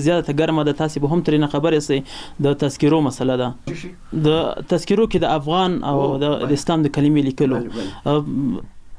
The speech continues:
Speaker 1: څه کول پکار دي؟ دلته خو، ا، حکومت خو پرېکړه کړې ده، خو، ا، ځینې کړۍ شته یا په هیواد کې ځینې، م، ا، ډلې شته چې هغوی ورسره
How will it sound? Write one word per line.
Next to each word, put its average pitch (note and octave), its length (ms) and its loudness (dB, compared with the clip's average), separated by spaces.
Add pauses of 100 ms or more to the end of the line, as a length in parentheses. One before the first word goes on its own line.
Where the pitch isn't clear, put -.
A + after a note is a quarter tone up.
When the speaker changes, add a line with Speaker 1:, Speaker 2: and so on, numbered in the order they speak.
(200)
Speaker 1:
څه C#4 160 2
کول A#3+ 280 2
پکار G3 300 0
دي؟ C#3+ 100 0
دلته E3+ 220 0
خو، F3+ 160 0
ا، D3+ 180 4 (360)
حکومت G3 260 0
خو E3+ 60 0
پرېکړه F3 360 0
کړې F3+ 160 4
ده، C#3+ 40 0
خو، G3 260 0
ا، - 20 4 (600)
ځینې G3 280 4
کړۍ F3 280 4
شته E3+ 160 0
یا E3 200 2
په D3+ 60 0
هیواد D3+ 280 2
کې D#3 120 0
ځینې، D#3+ 180 4 (140)
م، D3 120 4
ا، C#3 920 0
ډلې F3 200 2
شته F#3 80 2
چې D#3+ 160 -2
هغوی E3 160 4
ورسره D3+ 280 0